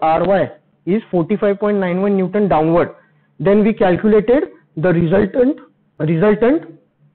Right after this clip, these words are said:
R, and then we calculated theta. Okay, and based on this,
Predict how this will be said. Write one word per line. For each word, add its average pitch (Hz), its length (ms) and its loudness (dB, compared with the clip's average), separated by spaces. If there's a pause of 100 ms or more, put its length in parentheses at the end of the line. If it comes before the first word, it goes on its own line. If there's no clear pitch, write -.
(140)
R, 190 440 -2 (800)
and 185 200 0
then 208 140 4
we 214 100 0
calculated 214 600 0 (100)
theta. 170 460 -6 (520)
Okay, 156 300 -2 (140)
and 185 220 0
based 202 280 4
on 240 200 2
this, 214 140 2